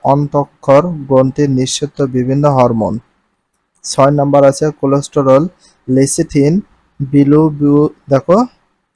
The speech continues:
বিলিরুবিন ইত্যাদি নানা ধরনের যৌগ। তো জৈব আর অজৈব পদার্থের বিষয় নিয়ে দেখতে পেলে,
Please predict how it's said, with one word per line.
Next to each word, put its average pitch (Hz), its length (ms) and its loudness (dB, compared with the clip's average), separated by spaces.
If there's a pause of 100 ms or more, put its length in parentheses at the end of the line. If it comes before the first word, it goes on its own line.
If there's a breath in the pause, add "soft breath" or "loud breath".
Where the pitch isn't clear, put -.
(160)
বিলিরুবিন 147 840 2 (100)
ইত্যাদি 143 420 -4
নানা 139 340 2
ধরনের 135 440 2
যৌগ। 110 420 0 (1300 soft breath)
তো 135 80 2
জৈব 151 400 2
আর 165 140 4 (120)
অজৈব 143 560 2
পদার্থের 139 440 -2
বিষয় 135 260 -2
নিয়ে 143 180 2 (500)
দেখতে 135 320 -4
পেলে, 139 320 0